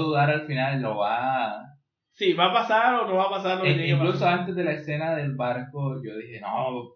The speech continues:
Speaker 1: bájate y mata a ese hijo de puta". Después de que se bajó, dije, "¿Para qué te bajaste?".
Speaker 2: Sí, exacto, juega mucho
Speaker 1: Pero bueno, ya vamos a llegar
Speaker 2: con
Speaker 1: a
Speaker 2: ese
Speaker 1: ese,
Speaker 2: falso,
Speaker 1: ya,
Speaker 2: ese falso final.
Speaker 1: ya vamos a llegar a, allá.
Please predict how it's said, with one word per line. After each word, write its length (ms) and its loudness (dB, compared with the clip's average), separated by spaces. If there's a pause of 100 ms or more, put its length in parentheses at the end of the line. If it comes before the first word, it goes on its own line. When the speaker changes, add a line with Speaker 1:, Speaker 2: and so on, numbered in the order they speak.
Speaker 1:
bájate 520 2
y 40 -2
mata 280 0
a 20 -4
ese 140 -10
hijo 80 -10
de 60 -10
puta". 200 -8
Después 240 -12
de 80 -12
que 60 -10
se 60 -6
bajó, 200 -4
dije, 160 -4
"¿Para 160 -8
qué 100 -18
te 80 -14
bajaste?". 760 -2 (600)
Speaker 2:
Sí, 500 -4
exacto, 480 0
juega 280 2
mucho 160 -2
Speaker 1:
Pero 160 4
bueno, 240 2
ya 140 2
vamos 280 2
a 60 -2
llegar 320 0
Speaker 2:
con 80 0
Speaker 1:
a 40 0
Speaker 2:
ese 100 -4
Speaker 1:
ese, 60 -6
Speaker 2:
falso, 460 -2
Speaker 1:
ya, 80 -2
Speaker 2:
ese 120 0
falso 320 -2
final. 460 -4
Speaker 1:
ya 120 -2 (120)
vamos 200 -10
a 60 -8
llegar 340 -6
a, 760 -18
allá. 400 -10